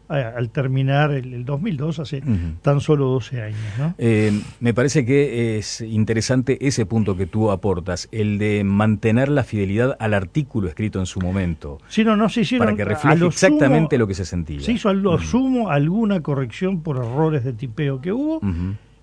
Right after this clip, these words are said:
Speaker 1: y, este, incluso algunas no se,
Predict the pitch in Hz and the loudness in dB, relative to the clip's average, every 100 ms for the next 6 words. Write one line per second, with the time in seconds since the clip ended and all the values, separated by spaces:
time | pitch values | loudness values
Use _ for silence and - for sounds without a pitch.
0 | _ 190 220 226 - 196 160 147 143 - | _ 2 4 2 0 2 4 2 0 -2
1 | 160 175 147 151 170 156 135 143 123 117 | 0 2 0 0 2 2 2 0 0 0
2 | 120 | -2